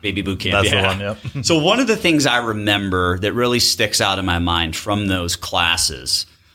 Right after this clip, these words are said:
Speaker 1: was whatever your game plan is, it's not going to happen that way.
Speaker 2: <laughs> Yeah.
Speaker 1: Right?
Speaker 2: Oh, yeah.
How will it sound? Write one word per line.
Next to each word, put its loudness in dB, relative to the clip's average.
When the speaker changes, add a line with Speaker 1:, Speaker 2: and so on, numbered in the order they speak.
Speaker 1:
was 2
whatever 2
your 2
game 0
plan -4
is, 0
it's 0
not 0
going -4
to -4
happen -4
that -18
way. -16
Speaker 2:
<laughs> 0
Yeah. 0
Speaker 1:
Right? 0
Speaker 2:
Oh, 0
yeah. 0